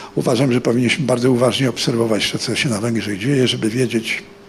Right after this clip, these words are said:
no bo to są takie, jakbyśmy powiedzieli, zapowiedzi.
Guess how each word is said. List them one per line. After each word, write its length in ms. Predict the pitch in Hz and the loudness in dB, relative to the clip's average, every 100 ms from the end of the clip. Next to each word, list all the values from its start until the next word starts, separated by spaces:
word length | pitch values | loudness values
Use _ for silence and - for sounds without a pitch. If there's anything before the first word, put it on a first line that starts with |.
| - - - - - - - | -16 -16 -16 -18 -20 -12 0
no 60 | |
bo 120 | 220 127 | 2 2
to 160 | 156 | 0
są 220 | 156 139 | 0 -2
takie, 400 | 110 131 - - 120 113 - - 135 | -2 -6 -4 -6 -6 -10 -14 -14 -10
jakbyśmy 380 | 117 214 202 | -8 -4 -4
powiedzieli, 360 | - 123 117 95 | -2 -2 -2 -4
zapowiedzi. 720 | 101 131 135 139 113 - 220 | -4 -2 2 2 2 0 -8